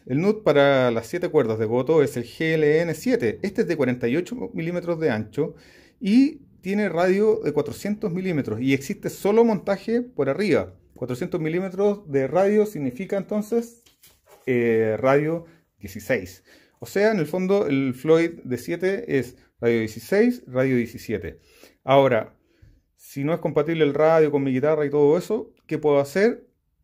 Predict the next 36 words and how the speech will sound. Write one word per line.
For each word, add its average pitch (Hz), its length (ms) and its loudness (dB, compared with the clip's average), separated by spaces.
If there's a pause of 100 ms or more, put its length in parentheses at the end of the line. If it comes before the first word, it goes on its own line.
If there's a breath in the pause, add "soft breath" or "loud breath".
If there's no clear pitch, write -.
Aquí 135 260 -6
Goto 151 320 0
incorporó, 143 600 0
fíjense, 185 520 -12 (720)
chims, 90 480 -4
que 107 240 -8
no 107 120 -8
vendía 87 440 -4
chims - 320 -16
Goto 90 300 -10
antes. - 280 -18 (360 soft breath)
O - 100 -12
yo 117 140 -2
por 180 100 4
lo 143 100 2
menos 127 180 -2
no 104 100 -6
los 101 160 -6
había 104 220 -4
visto 95 240 -8
nunca. 90 340 -12 (380 soft breath)
Así 110 200 -8
es 123 100 -2
que 117 400 2
están 139 280 -4
disponibles 151 400 -2
a 226 40 -2
pesar 190 320 -4
de 190 100 -4
que 165 260 -4
los 143 240 -2
chims 160 240 -10
que 147 120 -4
vende 143 280 -2
Floyd 139 340 -2
Rose 147 340 0